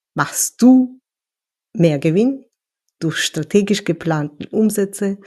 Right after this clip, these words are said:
und es gibt keine Monate mehr, wo du denkst, "Ach,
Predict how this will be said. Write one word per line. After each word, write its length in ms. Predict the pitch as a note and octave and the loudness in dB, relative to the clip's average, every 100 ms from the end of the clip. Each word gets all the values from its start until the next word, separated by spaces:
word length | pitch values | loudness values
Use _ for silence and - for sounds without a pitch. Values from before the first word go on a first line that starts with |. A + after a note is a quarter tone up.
| - - | -20 -12
und 160 | F3+ E3+ | -8 -6
es 160 | E3 | -6
gibt 200 | - G3 | -4 -6
keine 300 | - F#3 E3 | -4 -4 -2
Monate 500 | D#3 F3 F#3+ F3 F3+ | 0 0 0 -2 -4
mehr, 280 | F3 E3+ E3+ | -4 -2 -4
wo 100 | D#3+ | -4
du 120 | D3+ | -6
denkst, 380 | D#3 E3 E3 - - _ | -2 -2 -2 -4 -16 _
"Ach, 440 | - G3 A3+ - | -6 -2 -4 -4